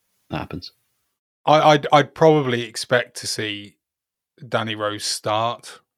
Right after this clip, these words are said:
Speaker 2: in August.
Speaker 1: Benny Ashley Seal, top scorer.
Speaker 2: I just,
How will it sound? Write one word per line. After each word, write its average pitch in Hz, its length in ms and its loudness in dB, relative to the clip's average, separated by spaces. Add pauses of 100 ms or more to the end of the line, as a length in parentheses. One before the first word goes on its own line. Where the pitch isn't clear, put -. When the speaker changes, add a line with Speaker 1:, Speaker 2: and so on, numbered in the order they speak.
(960)
Speaker 2:
in 117 140 -4
August. 117 640 -6 (800)
Speaker 1:
Benny 92 160 -2
Ashley 90 240 -4
Seal, 98 340 0 (480)
top - 160 -2
scorer. 95 300 -2 (2500)
Speaker 2:
I 123 60 -8
just, - 320 -10